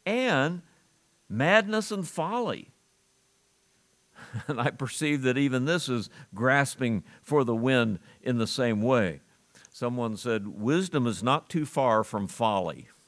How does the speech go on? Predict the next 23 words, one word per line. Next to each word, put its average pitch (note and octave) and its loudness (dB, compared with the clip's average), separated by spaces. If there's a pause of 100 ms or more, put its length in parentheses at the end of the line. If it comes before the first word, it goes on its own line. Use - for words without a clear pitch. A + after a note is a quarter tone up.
<laughs> - -20
That G#2 -4
w-, G2+ -8
one C3 0
can D3 -4
follow C3+ -2
quickly A2+ -2
after A2+ 2
another. G#2+ 0
I G2 2
wanted C3+ 0
to C#3 0
know C3+ 4
wisdom, B2 2 (360)
and G#2+ -2
I G#2 0
found B2 0
out B2 6 (260)
madness A#2+ 2 (100)
and G#2 -4
folly. B2+ 2 (1600)
Skip - -2
ahead C3+ 4